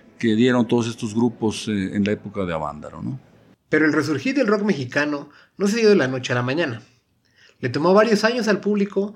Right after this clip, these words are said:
Speaker 2: retomar el gusto por el rock y que las disqueras y productoras vieran en este género oportunidades de negocio que ayudaran a impulsar nuevamente a los grupos nacionales. Fue justo después de la década perdida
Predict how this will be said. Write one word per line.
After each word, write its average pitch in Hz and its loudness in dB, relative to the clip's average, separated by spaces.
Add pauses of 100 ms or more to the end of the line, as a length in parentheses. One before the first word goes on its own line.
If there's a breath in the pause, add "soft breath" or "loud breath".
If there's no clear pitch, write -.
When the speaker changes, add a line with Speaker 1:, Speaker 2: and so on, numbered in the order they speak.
Speaker 2:
retomar 160 0
el 214 2
gusto 196 0
por 131 0
el 123 0
rock 143 -2
y 147 -8
que 143 -2
las 127 0
disqueras 143 -2
y 135 -12
productoras 117 -6 (240 loud breath)
vieran 208 6
en 196 4
este 196 2
género 143 -4 (240 loud breath)
oportunidades 151 0
de 165 -2
negocio 127 -4 (260 loud breath)
que - -6
ayudaran 156 2
a 180 2
impulsar 135 -4
nuevamente 139 -2
a 127 -4
los 120 -4
grupos 123 -4
nacionales. 131 -4 (580 loud breath)
Fue 220 2
justo 277 2
después 208 2
de 170 2
la 131 0
década 151 -2
perdida 143 -2